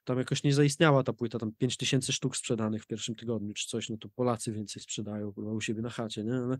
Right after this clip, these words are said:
em, ale bardzo fajnie to wygląda, fajnie, że ta płyta powstała, bo też chyba nie jest jakimś tam obowiązkiem do sprawdzenia, ale na pewno jest bardzo ciekawa pod tym kątem jakiejś tam wiedzy, historii i takiej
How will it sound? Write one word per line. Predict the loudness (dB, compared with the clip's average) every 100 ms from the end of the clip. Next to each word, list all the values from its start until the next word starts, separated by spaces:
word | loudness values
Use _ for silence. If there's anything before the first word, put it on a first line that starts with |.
| -6 -20 -18 -18 -20 _
em, | -6 -2 -2 -2 -2 -2 -2 -4 -6 -10 _ _ _
ale | 6 8
bardzo | 10 8 6
fajnie | 6 8 6
to | 4 2
wygląda, | 2 4 6 6
fajnie, | 6 8 8
że | 6 4
ta | 2
płyta | 4 4 4
powstała, | 2 0 2 6 6 6 4
bo | 4 6 6 6 2 -16 -18 _
też | 8 10
chyba | 10 12
nie | 12
jest | 12 10
jakimś | 6 2
tam | 4 6
obowiązkiem | 8 6 4 2 0 0
do | 0
sprawdzenia, | -2 0 0 6 8 10 10 8
ale | 8 8 8
na | 6
pewno | 4 4 4
jest | 4
bardzo | 4 4 2
ciekawa | 2 2 4 4
pod | 2 0 -2 -4
tym | 2 6
kątem | 8 8 10 8 8 2 0 _ _ _ _ _ _
jakiejś | -6 4 4 8 4
tam | 6 4 4 0 -12
wiedzy, | 4 6 8 4
historii | 2 -4 6 8 8 6 4 2
i | 0 2 0 0 -2
takiej | -4 -4 0 0 -2 -8